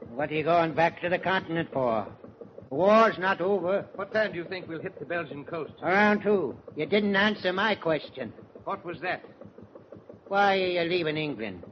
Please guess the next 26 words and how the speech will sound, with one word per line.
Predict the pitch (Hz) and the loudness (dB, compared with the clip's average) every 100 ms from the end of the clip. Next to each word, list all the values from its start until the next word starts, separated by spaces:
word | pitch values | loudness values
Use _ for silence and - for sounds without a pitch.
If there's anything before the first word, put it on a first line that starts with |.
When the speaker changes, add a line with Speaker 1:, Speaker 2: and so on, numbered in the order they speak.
| - 107 - - - - - - | -18 -20 -20 -20 -20 -20 -20 -18
Speaker 1:
Scared? | - 156 156 160 170 131 - - - - - - - - - - | -8 -2 0 0 -2 -6 -18 -20 -20 -20 -20 -20 -20 -20 -16 -8
Speaker 2:
If | 175 - | -8 -8
you | 156 | -8
like. | 151 175 - - - - - - - - - - - - - | -4 -4 -6 -16 -20 -20 -20 -20 -20 -20 -20 -20 -20 -20 -14
As | |
a | 143 | -8
matter | 170 170 | -6 -6
of | 165 | -8
fact, | - 202 226 | -4 -4 -2
I'm | 165 | -4
returning | 170 156 196 220 240 | -4 -6 -4 -4 -4
because | 202 160 185 170 | -6 -6 -6 -4
I've | 160 156 135 - | -2 -4 -4 -10
completed | 156 147 - 269 220 226 165 | -10 -10 -6 -4 -2 -2 -2
my | 175 185 | -2 0
mission. | 180 180 160 107 95 - | -2 -6 -8 -10 -16 -2
Speaker 1:
And | 151 185 190 | 2 4 6
what | 196 185 | 6 4
was | 175 175 | 0 0
that? | 156 160 - - - - - | 2 2 0 -10 -20 -20 -10
Speaker 2:
Matter | 185 208 214 | -6 -4 -4
of | 190 | -6
a | |
bomb. | 180 139 190 156 120 - - - - - - - - - | -10 -4 -2 -2 -4 -12 -20 -20 -20 -20 -20 -20 -20 -8
Speaker 1:
Sabotage? | - 202 208 202 202 208 220 - - - - | 2 4 4 4 6 6 4 2 -8 -20 -16
Speaker 2:
Naturally. | 113 175 - 185 214 247 | -6 -6 -4 -6 -4 -4